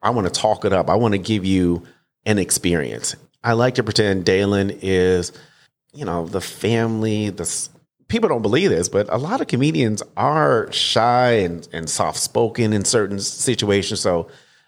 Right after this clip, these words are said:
I think Dalen is in the purest form, the quiet, I, I like to be in the background person,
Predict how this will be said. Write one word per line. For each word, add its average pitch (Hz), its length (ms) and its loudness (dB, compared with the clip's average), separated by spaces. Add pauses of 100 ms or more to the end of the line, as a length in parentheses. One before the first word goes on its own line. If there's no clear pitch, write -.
(120)
I 123 60 0
think 135 220 2
Dalen 113 440 4
is 95 240 2
in 101 460 -2
the 92 140 0
purest - 680 0
form, 95 480 -2 (500)
the 92 120 -4
quiet, 104 880 2
I, 90 160 0
I 87 140 2
like 95 220 0
to 107 40 -4
be 98 160 0
in 90 100 2
the 85 80 -2
background 101 1200 0 (400)
person, 95 640 0